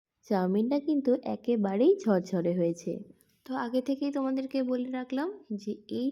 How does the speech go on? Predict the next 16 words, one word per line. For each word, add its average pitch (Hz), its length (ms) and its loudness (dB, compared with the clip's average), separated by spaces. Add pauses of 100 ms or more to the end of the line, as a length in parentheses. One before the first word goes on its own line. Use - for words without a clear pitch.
টিপসটা 247 420 -4
ফলো 190 360 -6
করলেই 220 360 -2
তোমরা 190 380 -6
দোকানের 220 580 -6
মতন 285 460 -2
একেবারেই 240 760 -4 (500)
ঝরঝরে 233 840 -4
এগ 233 60 -2 (140)
চিকেন 220 320 -2
চাউমিন 196 460 -6
কিন্তু 233 480 -6
তৈরি 180 240 2
করে 156 240 -2
নিতে 165 240 -4
পারবে। 170 480 -2